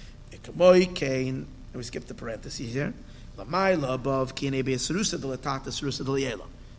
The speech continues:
Through our work below is the arousal from above. So that's like planting a seed, and Hashem reciprocates. U'kamashal azriya v'atzmicha. This is like the planting and which is growing. We plant, and God makes it grow. V'yash b'chenes tzmicha v'surusa de liela me'ein surusa de latata.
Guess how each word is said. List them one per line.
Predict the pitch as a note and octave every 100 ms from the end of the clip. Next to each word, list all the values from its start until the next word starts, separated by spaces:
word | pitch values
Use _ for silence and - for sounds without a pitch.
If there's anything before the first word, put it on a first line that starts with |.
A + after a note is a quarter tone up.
| -
Through | - -
our | F#3+ G3+ F3+
work | E3+ F3+ F3+
below | F#3 F#3 F#3 F3+ F3+ -
is | - C3
the | D3+
arousal | C#3 C#3 C#3 C3
from | - C#3+
above. | C3+ C#3+ G#3 B2+ - - - - - -
So | - C#3+ B2+
that's | C#3 C#3
like | C#3 -
planting | D#3 E3+ E3 D#3 C#3+
a |
seed, | - G3+ A#3+ -
and | E3+
Hashem | C#3 E3+ D#3
reciprocates. | C#3+ D#3 C#3 - - - - - - - -
U'kamashal | D3 G3 - C#3+ C3+ C#3+
azriya | C3+ B2 C3+ C#3
v'atzmicha. | B2+ C3 - C#3+ C#3 C#3+
This | B2
is | C3
like | C#3+ -
the | C3
planting | - C#3 C3 D3 C#3
and | C3 C3 C#3 - - -
which | - A#2+
is | A#2+
growing. | - F3 D#3+ - C3
We | G3
plant, | - E3+ G3 C#4 B3 -
and | D#3+
God | D3+ E3 D3
makes | D3+ A#2+
it | C3
grow. | B2 A2 - - - - - - -
V'yash | G#2+ -
b'chenes | - A#2+ - -
tzmicha | D3+ G#3+ F#3 C#3+ C3+
v'surusa | C3 D3 C#3+ C#3+
de | C#3 C3+
liela | C#3 C3+ C3+
me'ein | C3+ - C#3 C3+
surusa | B2 C3+ B2 C3+
de |
latata. | C3+ C3 F3 -